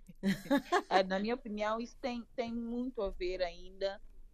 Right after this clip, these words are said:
Speaker 2: com os requi-, resquícios do processo de assimilação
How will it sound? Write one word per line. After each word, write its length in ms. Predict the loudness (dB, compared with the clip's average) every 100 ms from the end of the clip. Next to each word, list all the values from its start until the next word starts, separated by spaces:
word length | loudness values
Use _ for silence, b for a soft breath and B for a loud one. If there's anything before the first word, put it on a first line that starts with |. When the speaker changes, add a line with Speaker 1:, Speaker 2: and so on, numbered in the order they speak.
| -16 -14
Speaker 2:
com 760 | -6 -4 -2 -4 -4 -4 -4 -4
os 160 | -4 -8
requi-, 520 | -6 -6 -6 -6 -6 -4
resquícios 1080 | -2 -2 -4 -4 0 0 -2 -4 -2 -4 -6
do 180 | -8 -8
processo 420 | -6 4 4 4 2
de 80 | 0
assimilação 1300 | 0 -8 -6 -2 -2 -2 -2 0 0 -2 -4 -6